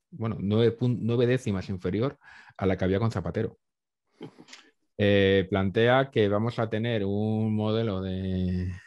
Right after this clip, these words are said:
de, de plataformas digitales en el que ni siquiera entran. Dice, plataformas digitales van a precarizar el empleo. A ver, en dos mil cincuenta las plataformas digitales no van a existir.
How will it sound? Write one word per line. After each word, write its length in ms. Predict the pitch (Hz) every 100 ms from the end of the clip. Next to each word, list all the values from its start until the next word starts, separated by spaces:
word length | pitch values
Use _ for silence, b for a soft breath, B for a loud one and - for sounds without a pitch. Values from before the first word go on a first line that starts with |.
| B B
de, 640 | 98 92 90 90 87 90 90 B B B B B B B _ _ _ _ -
de 180 | 104
plataformas 480 | 98 95 90 110 120
digitales 460 | 127 120 120 131 131
en 80 | 107
el 60 |
que 80 | 92
ni 60 | 87
siquiera 300 | 90 107 110
entran. 280 | 110 90
Dice, 160 | 90 90
plataformas 400 | 92 92 113 123
digitales 360 | 123 113 127 123
van 120 | 120
a 80 | 113
precarizar 380 | 107 95 92
el 80 | 92
empleo. 200 | 90 120
A 60 | 95
ver, 240 | 101 92
en 140 | 98 95
dos 120 | 92
mil 100 | 113
cincuenta 400 | 120 127 127 123
las 100 | 120
plataformas 380 | 113 - 92 110
digitales 400 | 107 101 110 110
no 100 | 92
van 120 | 92
a 20 | 90
existir. 340 | 87 - 87